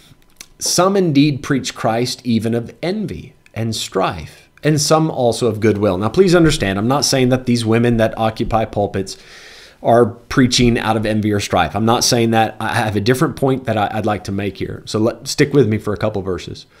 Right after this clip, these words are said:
Verse sixteen says, "The one preach Christ of contention, not sincerely, supposing to add affliction to my bonds." So they're out there talking about the gospel, putting it out there,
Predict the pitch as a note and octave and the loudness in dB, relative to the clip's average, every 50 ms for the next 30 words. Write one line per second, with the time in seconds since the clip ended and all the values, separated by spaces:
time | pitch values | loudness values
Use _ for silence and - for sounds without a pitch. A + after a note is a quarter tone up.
0 | - - _ _ A#2 B2+ A#2+ - - D#3 D3+ D3 - C#3 B2+ A2+ - - A#2+ A2+ | -20 -20 _ _ 0 0 0 2 0 -2 -2 0 0 0 0 0 0 0 0 0
1 | G#2+ G#2+ G#2+ G#2 A2 D3+ G#3 A#3+ A3 - - D#3+ D3 - - - - C3 A#2+ A2+ | 2 0 2 2 4 4 4 2 0 0 0 0 0 0 -4 -2 0 0 0 0
2 | - - G#2 - - G#2+ G2 F#2 - D#3+ D#3+ C#3+ - - - - - F#2+ A#2 D3 | -4 -6 -8 -6 -6 -6 -6 -4 -4 -4 -4 -4 -6 -6 -10 -10 -10 -12 -12 -14
3 | - _ _ _ _ _ _ _ _ - - A2 A2+ B2+ D#3+ G#3+ - - - - | -16 _ _ _ _ _ _ _ _ -6 -2 0 2 4 4 2 2 0 -2 0
4 | C#3 C#3 B2+ A2 - - - F3 F#3 D3 A#2 F#2+ F2+ F#2+ B2 B2+ - - C#3+ - | 0 0 0 0 -2 -2 2 2 4 4 4 2 0 0 -2 -2 0 -2 -2 -2
5 | - - E3 F3+ F3+ E3+ D3+ E3+ D#3+ D3 D3+ C#3 - - A#2 A#2 A#2 A2+ A2 - | 0 2 4 4 4 4 4 2 2 2 0 -2 -2 -2 -2 0 0 -2 -4 -4
6 | - A2+ G2 - - G2 F#2+ G2 F#2+ F#2+ F#2+ G2 G2 - F3 F#3+ D3+ A2 E2 E2 | -4 -4 -4 -4 -6 -6 -6 -6 -6 -6 -6 -6 -2 0 0 0 0 -2 -4 -8
7 | E2 - - - _ - - - - - - - - - - C3 A2+ - - - | -12 -16 -20 -20 _ -20 -18 -16 -16 -16 -16 -20 -20 -6 -4 -4 -4 -4 -8 -2
8 | A#2 A2 C#3+ G3+ A3+ - - - - _ _ - C3+ D#3+ E3+ - D#3 D3 B2+ B2+ | 2 4 4 6 4 2 0 -6 -18 _ _ 0 2 2 4 4 4 2 2 2
9 | - - - E3 F3 E3+ - D#3+ D3+ C#3+ D3 C#3+ B2+ C3+ A2+ A2 G2 F2+ - - | 0 0 2 2 4 2 2 0 4 4 4 4 4 2 2 2 2 2 0 -2
10 | - A2+ A2 - - F#3 G3 F#3 F3+ D#3 C3+ B2 C3 C#3 D#3+ D#3+ - - F2 C#2 | -6 -6 -6 -2 0 2 4 4 4 2 2 0 0 -2 -2 -4 -4 -8 -12 -12
11 | - G2+ C3+ - | -12 -12 -14 -10